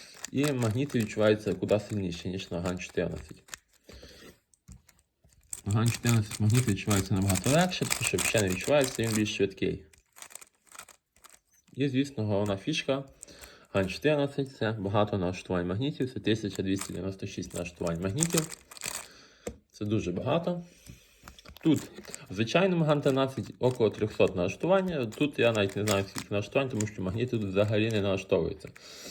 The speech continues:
Зато система налаштування магів та відстані від крестовини абсолютно одинакова, тобто різниці між нею немає, це повністю одинакова система налаштувань. І, звісно, Ган тринадцять F X лише в матовому пластику, а Ган чотирнадцять є версія з U V.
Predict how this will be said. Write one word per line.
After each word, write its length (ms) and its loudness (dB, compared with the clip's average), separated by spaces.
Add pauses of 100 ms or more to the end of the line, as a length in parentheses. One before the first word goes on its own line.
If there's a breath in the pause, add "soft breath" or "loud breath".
(140 loud breath)
Зато 260 6
система 380 2
налаштування 520 0
магів 420 2
та 320 2 (800 loud breath)
відстані 420 0
від 160 -4
крестовини 580 0
абсолютно 540 -4
одинакова, 540 -4
тобто 260 -4
різниці 420 -2
між 140 -6
нею 260 -4
немає, 200 -6 (100)
це 60 -12
повністю 440 -6
одинакова 460 -6
система 340 -8
налаштувань. 560 -2 (560 loud breath)
І, 80 -4
звісно, 340 0
Ган 200 2
тринадцять 420 -4
F 140 -8
X 280 -6
лише 260 2
в 60 4
матовому 480 0
пластику, 560 0
а 60 -4
Ган 160 -2
чотирнадцять 580 -2
є 80 2
версія 400 -2
з 20 -6
U 160 -2
V. 180 -2